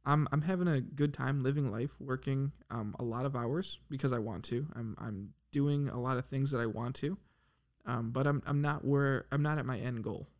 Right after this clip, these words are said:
And so I'm working to be there. And, and I don't wanna be looking back ten years from now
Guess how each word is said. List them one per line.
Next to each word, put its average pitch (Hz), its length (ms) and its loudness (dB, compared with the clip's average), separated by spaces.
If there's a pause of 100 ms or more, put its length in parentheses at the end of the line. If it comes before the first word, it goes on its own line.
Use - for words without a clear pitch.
(400)
And 113 180 -4
so 123 140 -2
I'm 127 180 0
working 139 560 0 (440)
to 143 80 2
be 165 240 4
there. 71 320 -2 (340)
And, 120 420 -2 (920)
and 131 80 2
I 135 80 4
don't 143 200 4
wanna 139 220 4
be 135 280 0
looking 143 360 2
back 131 320 0
ten 175 240 0
years 113 240 0
from 95 140 -8
now 85 280 -4